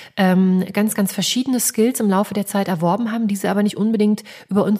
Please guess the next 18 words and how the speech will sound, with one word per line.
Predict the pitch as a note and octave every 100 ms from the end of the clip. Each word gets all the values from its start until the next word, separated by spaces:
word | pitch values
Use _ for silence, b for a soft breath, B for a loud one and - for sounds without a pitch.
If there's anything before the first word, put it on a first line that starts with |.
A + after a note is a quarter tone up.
| -
Institutionen | G3+ - - G3 - A#3+ D4+ D4+
erworben | F#3+ E3 D#3+ D#3+ F3+ E3+
haben | E3+ G3+ D4+ B B B B
und, | G#3 G3+ G#3 -
äh, | G3+ F#3+ F#3+ F#3+ B B B _
äh, | G3+ F#3+ F#3 F#3+ - - -
zum | - G3+
Teil | F3 G3 G#3
auch, | G3+ G3 - -
ähm, | G3 F#3 F#3 F3+ F3+ F3 F3 E3+ _ _ _ _ _ _ _ _ _ -
sogenannte | F#3+ F#3+ G3 F#3+
Creative | - F#3 G3 -
High | G3 G3
Achievers | F#3 - C#4 C4+ -
sind, | A#3+ B3 A#3
also | F#3
Leute, | F#3+ F#3 G3
die, | F#3+ G3